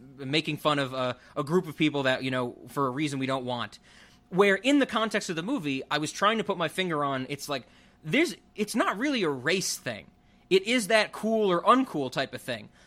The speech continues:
Because one, in the first scene where they're talking Jive, we have the subtitles, and the subtitles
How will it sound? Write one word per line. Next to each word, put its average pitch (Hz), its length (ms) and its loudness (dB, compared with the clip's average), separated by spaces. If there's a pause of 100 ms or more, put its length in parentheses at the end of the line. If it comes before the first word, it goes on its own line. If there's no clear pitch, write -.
(100)
Because 190 300 0
one, 156 480 2
in 170 220 0
the 160 60 -2
first 226 320 0
scene 214 200 -4
where 196 100 -4
they're 185 80 -4
talking 170 360 -2
Jive, 147 260 0
we 143 120 -4
have 156 200 0
the 147 80 -8
subtitles, 139 720 -2 (380)
and 202 280 4
the 175 120 0
subtitles 175 760 0